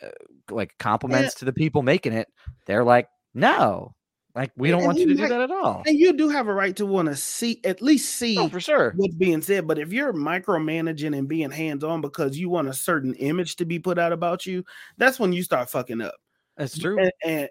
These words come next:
Speaker 2: and I just, I'm, I'm over it.
Speaker 1: Yeah,
Speaker 2: I'm
Speaker 1: that's
Speaker 2: over
Speaker 1: fair.
Speaker 2: it.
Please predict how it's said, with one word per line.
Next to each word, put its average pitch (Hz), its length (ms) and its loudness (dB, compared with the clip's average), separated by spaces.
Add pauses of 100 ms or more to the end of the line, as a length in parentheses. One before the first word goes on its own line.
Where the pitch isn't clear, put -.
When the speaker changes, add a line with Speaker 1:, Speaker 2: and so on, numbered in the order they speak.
Speaker 2:
and 156 180 -2
I 165 100 0
just, 180 300 -6
I'm, 151 160 -2 (220)
I'm 165 160 -4 (140)
over 143 600 6
it. 120 380 -6 (280)
Speaker 1:
Yeah, 123 200 0
Speaker 2:
I'm 156 60 0 (100)
Speaker 1:
that's 175 160 8
Speaker 2:
over 135 140 0
Speaker 1:
fair. 90 100 -4
Speaker 2:
it. - 80 -14